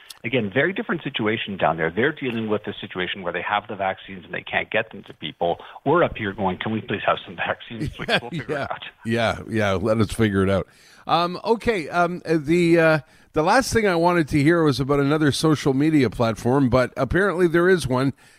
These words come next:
Speaker 2: Tell me about Clubhouse.
Speaker 1: Clubhouse is all the rage. Started off, uh, as all things do in Silicon Valley. And imagine it's a never-ending podcast. It is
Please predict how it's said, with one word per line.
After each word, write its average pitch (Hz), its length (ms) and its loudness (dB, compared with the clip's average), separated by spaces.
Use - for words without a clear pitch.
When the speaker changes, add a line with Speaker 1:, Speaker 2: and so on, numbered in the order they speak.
Speaker 2:
Tell 156 180 4
me 220 140 0
about 202 300 2
Clubhouse. 127 760 0
Speaker 1:
Clubhouse 160 440 0
is 113 180 -4
all 113 200 0
the 113 140 -4
rage. 98 420 -2
Started 113 300 -2
off, 110 240 2
uh, 107 100 -2
as 113 160 2
all 113 180 4
things 107 260 -4
do 98 140 -6
in 92 100 -6
Silicon 101 520 -2
Valley. 95 480 -2
And 117 340 0
imagine 226 760 -2
it's 165 160 2
a 165 80 -2
never-ending 160 840 -2
podcast. 117 600 -2
It 127 180 -4
is 123 380 0